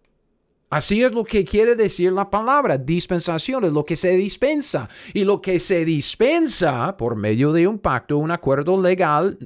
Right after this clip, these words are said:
formal, es una mayordomía. Porque Dios dispensa una responsabilidad. Adán, Eva, fructificar, multiplicarse, llenar la tierra. Y dispensa una autoridad para llevar a cabo esta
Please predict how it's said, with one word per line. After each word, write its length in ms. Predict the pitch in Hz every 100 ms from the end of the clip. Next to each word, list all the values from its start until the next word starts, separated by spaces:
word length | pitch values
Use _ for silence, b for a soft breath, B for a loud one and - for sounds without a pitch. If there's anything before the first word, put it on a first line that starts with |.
| -
formal, 680 | 165 190 208 135 123 208 - b b b b b _
es 220 | - 185 151
una 160 | 143
mayordomía. 920 | 143 127 127 131 151 180 302 180 101 - b b b b b b
Porque 300 | 170 175 170
Dios 280 | 151 165 127
dispensa 680 | 151 135 - 170 262 - 147
una 260 | 147 180
responsabilidad. 1040 | 196 160 131 160 139 143 131 131 165 233 -
Adán, 520 | 110 110 113 139 220
Eva, 480 | - 127 131 190 277 _ _ _ _ _ _ _ _ _
fructificar, 640 | - 151 131 120 131 170
multiplicarse, 760 | 196 151 139 127 135 143 143 156
llenar 280 | 135 123 131
la 100 | 127
tierra. 480 | 151 151 139 110 -
Y 140 | 156
dispensa 640 | 135 127 - 135 135 156
una 180 | 123 117
autoridad 560 | 123 135 156 156 131 135
para 160 | 139
llevar 260 | 117 101 110
a 80 | 117
cabo 380 | 120 123 160 -
esta 600 | 131 131 - 156 156